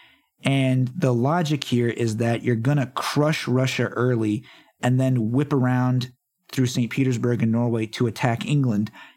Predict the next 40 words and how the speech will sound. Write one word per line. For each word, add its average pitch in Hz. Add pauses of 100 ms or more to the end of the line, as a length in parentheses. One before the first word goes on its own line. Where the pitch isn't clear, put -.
(120)
England 156
won't 131
see -
this 107
coming 175
because 131
you 120
never 117
sent 117
the 113
fleets 110
in 107
that 107
direction, 131 (400)
et 117
cetera. 117 (460)
And 131
this 170
is, 147 (100)
this 143
is 131 (120)
not 143
a 147
good, 123
this 135
is, 110
please, 139 (200)
please 139 (280)
don't 135
do 131
this. 120
Nobody, 127
nobody 139
in 139
the 131
world 120 (200)
<laughs> -
do 131
this - (200)
opening 156